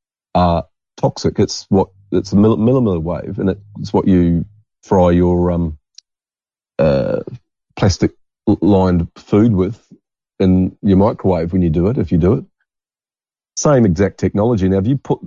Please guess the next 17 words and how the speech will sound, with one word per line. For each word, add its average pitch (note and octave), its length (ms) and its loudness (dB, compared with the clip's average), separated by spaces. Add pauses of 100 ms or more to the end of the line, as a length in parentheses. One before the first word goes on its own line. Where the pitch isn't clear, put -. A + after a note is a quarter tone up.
(160)
these G2 300 2
giant F2+ 360 -2
towers, G2 260 -2
and F#2 160 -4
these A2+ 240 -2 (180)
fucking A#2 340 -2
things F#2+ 260 0
are - 180 -4
everywhere, F2+ 360 2
and E2 180 -4
don't B2+ 260 0
tell C3+ 180 0
me G#2 120 2
they're F2 120 0
good G2 200 -2
for G2 200 -2
you. D#2 200 -6